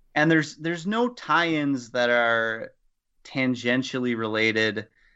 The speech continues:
If there's any moment in this thing that's not super meaningful to the plot,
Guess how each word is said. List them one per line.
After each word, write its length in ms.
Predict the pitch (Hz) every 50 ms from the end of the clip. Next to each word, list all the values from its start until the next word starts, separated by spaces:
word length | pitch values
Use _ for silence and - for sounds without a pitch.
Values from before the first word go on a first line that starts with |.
| _ _ _ _ _ _ _ _ _ _ _ _ _ _ _ -
If 140 | - 139 -
there's 260 | - 147 135 120 - - _ -
any 320 | 180 196 202 202 190 170 143
moment 520 | 139 139 139 151 151 143 135 123 117 -
in 100 | 123 117
this 200 | 113 110 - -
thing 520 | - - 117 110 107 107 104 107 107 98 - _ _ _ _ - - - - -
that's 280 | - 117 107 - - -
not 460 | 120 110 104 101 107 113 120 - -
super 480 | - - - - - 127 120 - 139 127
meaningful 540 | 123 120 123 123 127 127 127 - 135 131 -
to 100 | 135 123
the 100 | 123 123
plot, 500 | 123 - 131 127 127 135 147 143 -